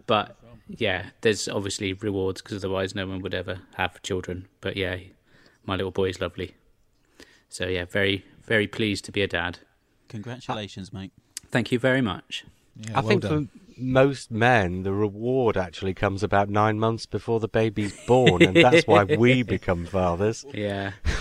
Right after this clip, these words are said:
Speaker 1: We've, um, we've chosen a, a name that has got slight connection to, to Doctor Who.
Speaker 4: Slight, Mark. Before you tell us
Speaker 1: Yeah.
Speaker 4: what the name is, would you like to describe your understanding of the word slight?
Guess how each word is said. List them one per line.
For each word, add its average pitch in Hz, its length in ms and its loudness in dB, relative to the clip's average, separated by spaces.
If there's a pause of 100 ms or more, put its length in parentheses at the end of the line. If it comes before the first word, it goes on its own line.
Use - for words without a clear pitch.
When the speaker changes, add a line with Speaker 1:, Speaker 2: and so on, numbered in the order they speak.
(520)
Speaker 1:
We've, 113 280 2
um, 113 340 2 (180)
we've 117 140 -2
chosen 120 400 4
a, 110 340 0 (120)
a 113 100 2
name 113 320 0
that 107 160 -2
has 110 220 0
got - 420 -4 (200)
slight - 340 2
connection 98 420 -4
to, 101 320 -4
to - 100 -8
Doctor - 340 -6
Who. 107 200 -4 (500)
Speaker 4:
Slight, 165 920 6
Mark. 98 500 4
Before 185 300 6
you 196 60 4
tell 180 200 6
us 160 80 6
Speaker 1:
Yeah. - 80 0
Speaker 4:
what 147 100 8
the 147 80 6
name 151 340 8
is, 123 340 6
would 113 220 0
you 131 80 -2
like 143 380 6
to - 120 -12
describe 123 720 4
your 123 380 6
understanding 117 880 4
of 107 100 -4
the 107 100 0
word 107 300 2
slight? 107 800 -4